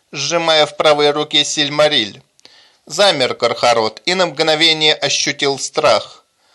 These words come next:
«Убирайся же прочь отсюда, ибо здесь пылает огонь, который испепелит тебя. И все порождения зла!» воскликнул Берен и поднес сильмариль к самым глазам зверя.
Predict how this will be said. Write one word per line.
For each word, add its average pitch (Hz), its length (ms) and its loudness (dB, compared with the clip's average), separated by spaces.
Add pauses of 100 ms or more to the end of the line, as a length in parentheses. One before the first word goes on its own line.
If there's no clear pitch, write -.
(300)
«Убирайся 175 600 2
же 165 180 0
прочь 175 440 0
отсюда, 107 720 -6 (180)
ибо 143 220 -2
здесь 139 360 -2
пылает 143 540 2
огонь, 135 420 0
который 139 520 0
испепелит 156 680 -4
тебя. 107 520 -4 (600)
И 185 100 -4
все 185 220 0
порождения 143 800 0
зла!» 131 440 0 (140)
воскликнул 135 680 -2
Берен 156 420 0 (360)
и 208 80 -6
поднес 170 460 0
сильмариль 147 640 0
к - 80 -16
самым 135 420 0
глазам 131 500 2
зверя. 123 560 -4